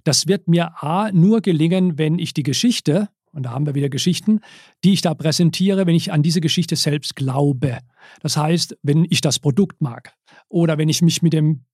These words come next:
Produkt verknüpfen kann oder wenn ich mich selbst mag in der Rolle dessen, der das Produkt präsentiert. Das ist schon mal die Grundvoraussetzung. Wenn das nicht der Fall ist, äh, würde ich eher raten, vergiss es gleich, weil du machst dann zu viele Fehler. Als Verhörender würde ich immer schauen,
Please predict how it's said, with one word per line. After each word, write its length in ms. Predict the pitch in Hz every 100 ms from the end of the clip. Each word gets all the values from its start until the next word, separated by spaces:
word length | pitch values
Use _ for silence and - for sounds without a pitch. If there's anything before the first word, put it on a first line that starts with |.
| -
Produkt 300 | 156 180 -
verknüpfen 480 | 160 - 185 -
kann 240 | 143 127 135
oder 400 | 180 196 202 170
wenn 100 | 156
ich 140 | 151
mich 140 | 165 -
selbst 320 | 170 180 -
mag 240 | 165 165
in 160 | 180 160
der 100 | 143
Rolle 280 | 131 151 160
dessen, 320 | 151 - 156
der 140 | 143
das 180 | 139 131
Produkt 400 | 151 139 151 - - - -
präsentiert. 640 | - 156 147 160 127 143 123
Das 140 | 147
ist 80 | 175
schon 140 | -
mal 140 | 170 156
die 80 | 135
Grundvoraussetzung. 880 | 165 180 165 143 151 156 127 139
Wenn 120 | 139
das 180 | 175 196
nicht 160 | 220 170
der 80 | 160
Fall 200 | 156 208
ist, 220 | 247 - _ - _ _ -
äh, 300 | 156 156 - -
würde 220 | 160 160
ich 120 | -
eher 300 | - 165 151
raten, 380 | 139 143 156 143
vergiss 280 | - - 156
es 120 | 143
gleich, 380 | - 143 120 - - _ -
weil 140 | 160
du 100 | 160
machst 340 | 170 185 - -
dann 200 | 170 165
zu 220 | - 196
viele 280 | - 156 147
Fehler. 340 | 147 143 143 _ - - -
Als 440 | 151 165 - - _ _ _ _ -
Verhörender 640 | 147 127 240 208 139 131
würde 200 | 165 160
ich 100 | 151
immer 180 | 202 208
schauen, 420 | - 170 175 180